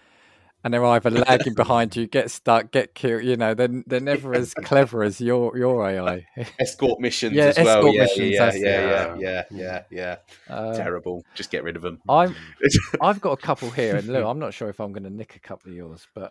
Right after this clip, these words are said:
Speaker 1: I'm gonna anyway, 'cause I think you may have said this to me. But it's, they're not bad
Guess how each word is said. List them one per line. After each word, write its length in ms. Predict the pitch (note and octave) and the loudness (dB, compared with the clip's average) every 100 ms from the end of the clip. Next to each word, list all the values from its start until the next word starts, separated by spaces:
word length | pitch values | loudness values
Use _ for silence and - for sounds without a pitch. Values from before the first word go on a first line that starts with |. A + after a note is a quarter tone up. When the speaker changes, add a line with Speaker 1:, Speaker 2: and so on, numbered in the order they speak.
| - | -16
Speaker 1:
I'm 100 | G2+ | -12
gonna 280 | F#2 G#2 F2+ | -10 -10 -10
anyway, 440 | G2 F#2 E2 D2 _ _ _ | -12 -14 -18 -20 _ _ _
'cause 160 | G2+ F#2 | -18 -14
I 60 | |
think 320 | F#2+ - A2+ G2 | -14 -12 -12 -12
you 140 | G#2 | -16
may 160 | G2 G2 | -14 -16
have 100 | - | -18
said 180 | A2 - | -20 -20
this 140 | F#2 - | -20 -20
to 80 | |
me. 80 | F2+ F2+ | -20 -12
But 180 | A2 G#2+ _ _ _ _ _ _ - | -12 -12 _ _ _ _ _ _ -6
it's, 120 | - - - _ _ | -6 -6 -20 _ _
they're 160 | D3 F#3+ | 0 4
not 300 | G#3 C4+ _ | 6 4 _
bad 400 | G3+ E3+ C#3+ - | 6 8 6 2